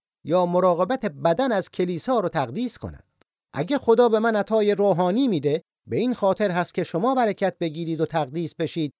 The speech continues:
و اگر خدا به شما عطیهٔ روحانی می‌ده، به این دلیل هست که من بتونم برکت بگیرم و تقدیس بشم. ملاحظه می‌کنید که در باب آخر رساله‌اش یعقوب به ما کاربردهای عملی در عرصهٔ زندگی بدن یا کلیسا می‌ده.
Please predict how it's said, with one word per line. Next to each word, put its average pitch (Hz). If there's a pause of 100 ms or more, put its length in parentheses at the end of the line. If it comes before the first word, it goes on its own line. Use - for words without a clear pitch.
(200)
و 135
اگر 165
خدا 180
به 165
شما 247
عطیهٔ 190
روحانی 160
می‌ده، 143 (340)
به 120
این 220
دلیل 170
هست 151
که 165 (260)
من 220
بتونم 170
برکت 151
بگیرم 147
و 127
تقدیس 131
بشم. - (340)
ملاحظه 240
می‌کنید 226
که 214
در 180
باب 196
آخر 185
رساله‌اش 160
یعقوب 147
به 139
ما 160
کاربردهای 147
عملی 156
در 151
عرصهٔ 143
زندگی 139
بدن 143
یا 139
کلیسا 123
می‌ده. 85